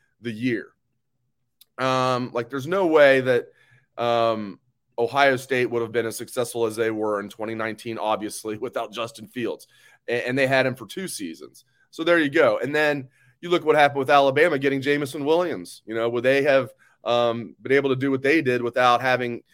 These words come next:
you know, Jamo be, you know, one of the best wide receivers in the country and really save their wide receiving core? They had John Mechie, and that was really it. You know, Jameson Williams was clearly their number one. Um, and, you know, leaving spring last year was Ohio State's fourth receiver. So this year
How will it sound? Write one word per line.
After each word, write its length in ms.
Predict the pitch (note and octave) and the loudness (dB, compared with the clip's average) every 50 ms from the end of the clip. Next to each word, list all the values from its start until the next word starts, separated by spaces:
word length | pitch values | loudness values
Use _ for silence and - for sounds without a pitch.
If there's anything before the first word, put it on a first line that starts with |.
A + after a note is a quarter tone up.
| _ _ _ _ _ _ | _ _ _ _ _ _
you 100 | - A2 | -8 -8
know, 60 | G#2 | -6
Jamo 420 | A#2+ A#2+ C3 D3 D#3 D3 B2 A#2 G#2 | -2 0 0 0 2 2 0 0 0
be, 440 | A#2 A#2+ A#2+ A#2+ A#2 A#2 G#2 F2+ _ | -2 -4 -4 -4 -4 -6 -8 -12 _
you 100 | - A#2 | -14 -12
know, 280 | A2 G#2 G2 F#2+ F#2+ G2 | -10 -8 -8 -6 -6 -4
one 160 | G#2 A#2 C3 | -4 -2 -2
of 60 | C3 | -2
the 80 | C3 B2 | -4 0
best 240 | C3+ C3 B2+ - - | 0 0 0 0 -2
wide 180 | A#2+ B2 B2+ | 0 0 0
receivers 400 | B2 A#2+ - - C3+ B2+ B2+ A#2 | 0 -2 -6 -6 -4 -4 -4 -6
in 60 | A#2 A2 | -6 -8
the 80 | G#2+ | -8
country 240 | - D3+ D#3+ D3+ C#3+ | -8 -8 -8 -6 -4
and 80 | B2 C3+ | -2 0
really 180 | D#3 C#3+ C3 | 0 0 0
save 320 | C3 - - D#3+ E3 E3+ D#3+ | -2 -2 0 2 2 2 2
their 140 | D3+ C#3 | 2 0
wide 240 | B2+ C3+ C#3+ D3 C3+ | 2 4 4 4 2
receiving 360 | B2+ B2 - E3 G3 D3 A#2+ | 0 -4 -6 -8 -6 -8 -8
core? 300 | G#2 _ - F2 D#2 D#2 | -10 _ -12 -10 -10 -8
They 140 | D#2+ G2+ A2+ | -6 -6 -2
had 240 | C3 A#2+ A#2 A2 - _ _ _ _ _ | 2 2 2 2 0 _ _ _ _ _
John 300 | - C3 B2 A#2+ A2+ A2 | -6 -4 -2 -2 -2 0
Mechie, 480 | B2+ C#3+ D#3 - - D#3+ D3+ D3+ D3 B2 | 0 0 -2 -2 -4 -6 -4 -2 -2 -2
and 80 | A#2 | -2
that 100 | C3 C3+ | -2 -4
was 140 | A#2+ A2 A2 | -4 -4 -4
really 260 | C#3 C#3+ B2+ B2 C3+ | -2 0 0 2 2
it. 220 | C3+ A2 - - _ - | 2 0 0 -4 _ -16
You 140 | F2+ E2+ | -16 -12
know, 160 | E2 E2 F2 F2 _ | -12 -12 -14 -14 _
Jameson 400 | - A#2+ B2 C3 B2+ B2+ B2 A2+ | -6 -6 -6 -6 -6 -8 -8 -4
Williams 280 | A#2+ B2 B2 A#2+ G#2+ | -4 -2 -4 -4 -6
was 120 | G2+ F#2+ - | -10 -14 -14
clearly 340 | - - C3+ C3+ B2 A#2+ A#2+ | -6 -4 -2 -2 0 0 0
their 140 | A#2+ A#2 | -2 -2
number 260 | A#2+ A#2+ A#2 G#2 G2 F#2+ | -2 -4 -8 -6 -8 -6
one. 380 | G2+ B2 C3 C3 B2+ B2 B2 _ _ _ _ _ _ - | -4 -2 0 0 0 -2 -6 _ _ _ _ _ _ -10
Um, 360 | - G2+ G2+ G2+ G2+ G2 F#2 - _ - | -6 -4 -4 -4 -4 -8 -12 -14 _ -14
and, 180 | F#2+ F#2 F#2 - | -14 -12 -12 -12
you 100 | A2 G#2+ | -10 -8
know, 220 | F#2 F2+ F2 - _ _ _ _ _ | -8 -8 -10 -12 _ _ _ _ _
leaving 240 | G#2+ C3+ C3 C3 B2+ | -2 -2 -2 -2 -2
spring 260 | C3 - - C3+ B2+ | -6 -2 -2 -2 2
last 260 | C3 C3 C3 B2+ - | 2 2 2 0 -2
year 120 | C#3 C3+ C3 | -2 -2 -2
was 100 | B2 A#2 | 0 -2
Ohio 220 | A#2 B2+ C3+ B2+ | 0 2 2 0
State's 240 | B2 - C3+ B2+ - | 2 -2 -6 -6 -6
fourth 340 | _ - C#3 C#3 C#3 C3 - | _ -4 -4 -4 -4 -4 -6
receiver. 460 | G#2 - - - F#2 E2+ D#2 D#2 - _ _ _ _ _ _ _ _ _ | -12 -12 -12 -12 -12 -14 -14 -16 -20 _ _ _ _ _ _ _ _ _
So 460 | - - E3 E3 D#3 D3 C#3 - - _ | -10 0 2 4 6 6 4 2 -2 _
this 500 | A#2+ A#2+ A#2+ C3+ C4 E4 E4 - - - | -16 -12 -2 0 0 2 2 0 -4 -8
year 460 | B3+ A3+ F#3 D#3+ D3+ D#3 F3 F3+ _ | -6 -2 -2 0 0 -2 -4 -6 _